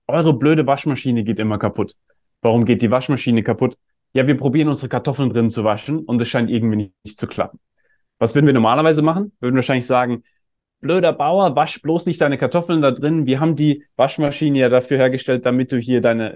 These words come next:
äh, deine Kleider drin wäschst und nicht deine Kartoffeln." Was haben die gemacht? Genau das Gegenteil. Haben gesagt, "Okay,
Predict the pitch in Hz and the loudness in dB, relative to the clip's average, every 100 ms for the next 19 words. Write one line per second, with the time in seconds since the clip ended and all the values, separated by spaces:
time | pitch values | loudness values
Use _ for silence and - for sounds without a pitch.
0 | - 107 101 - _ - 107 104 123 170 | -8 -8 -8 -10 _ -4 -4 0 0 0
1 | 113 107 92 92 - 110 127 120 104 101 | -4 -6 -6 -8 -6 -4 -2 -2 -2 -2
2 | 156 165 - _ _ _ _ _ _ 117 | -4 -4 -8 _ _ _ _ _ _ -8
3 | 120 123 120 156 160 185 - - 123 113 | -2 0 2 2 0 -4 -10 -8 -2 0
4 | 113 117 107 98 98 - _ _ - 113 | 0 -2 -4 -6 -10 -14 _ _ -2 0
5 | 110 107 - 147 196 143 | 2 0 -4 -2 -2 -2